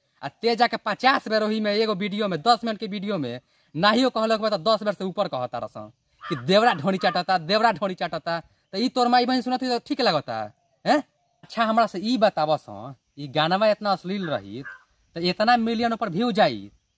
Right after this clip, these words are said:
आ एगो बात औरी कह देवे के चाहतनी कि गानवा पर जितना व्यू बानू, उतना साल इनका टोटल वीडियो पर व्यू ना होई, बुझाइल? आ चल बनल अश्लील करे। अच्छा, अब चल, मान लेता नहीं कि तोरा कहला से ई गाना अश्लील बा,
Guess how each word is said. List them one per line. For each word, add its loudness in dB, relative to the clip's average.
आ -10
एगो -2
बात 0
औरी 2
कह 2
देवे -2
के -8
चाहतनी -12
कि -4
गानवा 4
पर -8
जितना -4
व्यू -4
बानू, -2
उतना -6
साल -2
इनका -4
टोटल -4
वीडियो 0
पर 0
व्यू -4
ना -2
होई, -12
बुझाइल? -2
आ -8
चल 2
बनल 2
अश्लील -2
करे। -8
अच्छा, -2
अब 2
चल, 2
मान 6
लेता 2
नहीं -6
कि -14
तोरा 0
कहला 0
से -8
ई -6
गाना 0
अश्लील 0
बा, -10